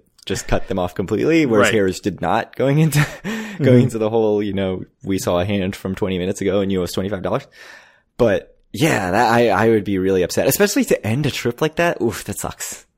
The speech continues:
Speaker 2: Here's the thing. So, like, I was arguing with this dealer, which probably didn't help the situation from my wife's perspective, really,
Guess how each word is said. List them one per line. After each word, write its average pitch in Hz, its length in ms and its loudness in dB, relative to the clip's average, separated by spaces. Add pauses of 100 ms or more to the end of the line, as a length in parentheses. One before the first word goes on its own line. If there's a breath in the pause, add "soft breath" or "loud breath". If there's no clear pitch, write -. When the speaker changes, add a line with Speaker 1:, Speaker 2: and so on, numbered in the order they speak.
(500)
Speaker 2:
Here's 254 240 0
the 160 100 2
thing. 110 260 0
So, 135 160 -2
like, 120 160 -2
I 151 160 4
was 147 160 2
arguing 104 320 -2
with 98 120 -10
this 127 140 -8
dealer, 127 280 -6
which 127 160 -6
probably 107 260 -2
didn't 131 360 -12
help 135 180 -12
the 131 80 -14
situation 156 560 -10
from - 160 -16
my - 100 -12
wife's 135 280 -10
perspective, 151 760 -2
really, 135 380 2